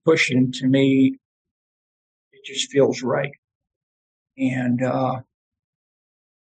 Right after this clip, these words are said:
I might struggle with other forms, but that one just feels right after, after hearing the guy talk, uh, two weeks ago where he struggled with that.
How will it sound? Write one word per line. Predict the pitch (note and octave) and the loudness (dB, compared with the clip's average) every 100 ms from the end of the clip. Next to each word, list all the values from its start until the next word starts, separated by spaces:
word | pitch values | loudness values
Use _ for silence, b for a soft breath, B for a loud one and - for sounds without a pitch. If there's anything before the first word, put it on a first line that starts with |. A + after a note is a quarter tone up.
| _ _ _ C3+ | _ _ _ 0
I | |
might | C#3+ C#3+ | 4 4
struggle | - D#3+ D3 C#3 | 2 2 4 4
with | C3+ C#3 | 4 4
other | D3+ E3+ | 4 4
forms, | E3+ D3 C#3+ D3 C#3+ - | 2 2 4 4 0 -4
but | B2+ C3 | -6 2
that | C#3+ - | 4 4
one | C#3 C#3+ | 2 -4
just | C#3 C3 - | -6 -8 -4
feels | C3+ C3+ C3+ | 0 0 2
right | C3+ C#3+ C#3 | 4 4 4
after, | C3 B2+ - B2 B2 | 0 0 -2 -2 2
after | C3 - B2+ B2+ | 2 0 -8 -2
hearing | C3+ C3+ C#3 C3+ | 2 4 4 2
the | - | 0
guy | B1+ B2+ | 0 -4
talk, | B2+ C3+ F#2 F2 - - | 0 4 4 2 -6 -2
uh, | B2+ - _ _ _ _ _ _ _ - | 0 0 _ _ _ _ _ _ _ -16
two | D3 | -2
weeks | B2+ B2 B2+ C3 | 2 2 2 -2
ago | A#2+ C3 B2 A#2+ | 2 4 4 4
where | A#2 A#2 | 2 0
he | C3 C3+ | 0 -2
struggled | - B2+ A#2 B2+ C3 | 0 2 2 2 -2
with | - | -4
that. | - C3+ C3+ | 2 4 4